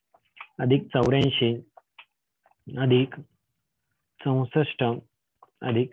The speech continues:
वीस, एकशे अठ्ठ्याऐंशी. फ्रिक्वेन्सीची दोन अधिक चार अधिक चौदा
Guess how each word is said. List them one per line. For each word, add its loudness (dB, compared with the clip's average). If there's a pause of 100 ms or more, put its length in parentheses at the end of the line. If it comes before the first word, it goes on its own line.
वीस, -4 (1400)
एकशे -4
अठ्ठ्याऐंशी. -6 (3500)
फ्रिक्वेन्सीची 0
दोन 2
अधिक 0
चार 2 (960)
अधिक 0 (120)
चौदा 0